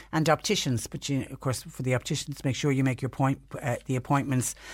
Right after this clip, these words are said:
because they've got a lot of work to do with the physical distancing and all of that. But listen, they've been working on it, and opticians are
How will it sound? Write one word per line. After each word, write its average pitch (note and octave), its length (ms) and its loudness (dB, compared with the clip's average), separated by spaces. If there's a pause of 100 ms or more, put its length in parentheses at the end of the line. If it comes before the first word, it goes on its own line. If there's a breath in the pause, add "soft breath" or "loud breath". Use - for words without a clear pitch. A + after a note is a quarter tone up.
(180 loud breath)
because - 340 -4
they've C#3+ 160 0
got C#3 140 0
a B2+ 60 4
lot C#3 340 6
of B2+ 80 -2
work B2+ 240 -2
to - 100 -4
do B2+ 240 0
with B2 160 -2
the A#2+ 140 -2 (320 loud breath)
physical C3+ 420 0
distancing B2 840 0
and C3+ 240 0
all C3 200 4
of A#2 120 0
that. B2 300 4
But D3+ 120 -2
listen, D#3+ 300 2
they've C#3 180 2
been C3+ 160 4
working D3 400 4
on C3 160 4
it, B2 140 -2
and B2 260 0 (340 loud breath)
opticians C3+ 800 2
are C3 240 4